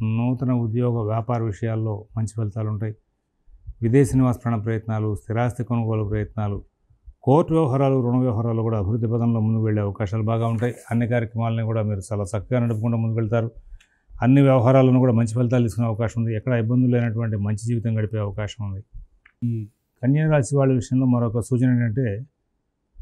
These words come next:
దీర్ఘకాలికమైనటువంటి వ్యవహారాలు ఏదైనా గతంలో పెండింగ్ ఉంటే ఇప్పుడు కొంచెం ఎక్కువగా శ్రమ చేయండి.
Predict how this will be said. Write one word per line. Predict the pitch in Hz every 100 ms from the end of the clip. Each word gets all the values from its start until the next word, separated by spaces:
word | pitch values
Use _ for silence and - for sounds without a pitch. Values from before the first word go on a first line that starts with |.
| -
దీర్ఘకాలికమైనటువంటి | 104 127 156 131 151 151 143 139 139 139 131 131 131 127 120 139 - -
వ్యవహారాలు | 117 131 131 143 131
ఏదైనా | 127 131 123
గతంలో | 98 104 113 135 139
పెండింగ్ | - 131 151 165
ఉంటే | 151 139 143
ఇప్పుడు | 123 113
కొంచెం | 110 117 113 107 92 -
ఎక్కువగా | 107 131 131 113 98
శ్రమ | 117 123
చేయండి. | 131 123 113 123